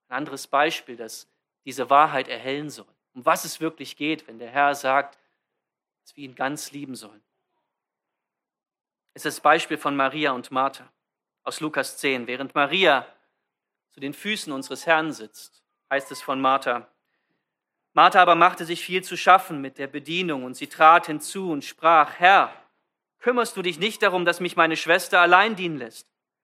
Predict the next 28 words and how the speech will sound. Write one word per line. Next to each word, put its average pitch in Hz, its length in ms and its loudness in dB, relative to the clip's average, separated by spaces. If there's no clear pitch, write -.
Sage 214 360 6
ihr 175 60 4
doch, 185 140 4
dass 180 200 0
sie 175 100 -4
mir 165 160 0
hilft.“ 185 400 -6
Jesus 147 260 -8
aber 156 200 6
antwortete 170 560 -2
und 156 100 -4
sprach 185 460 0
zu - 200 -16
ihr: 131 120 -6
„Martha, 156 460 2
Martha, 151 440 0
du 143 180 -12
machst 165 360 -4
dir 160 160 -4
Sorge 175 400 2
und 160 120 -6
Unruhe 165 460 -8
um 147 120 -10
vieles. 151 540 -16
Eines 165 380 4
aber 151 280 2
ist - 260 -12
Not. 135 300 -12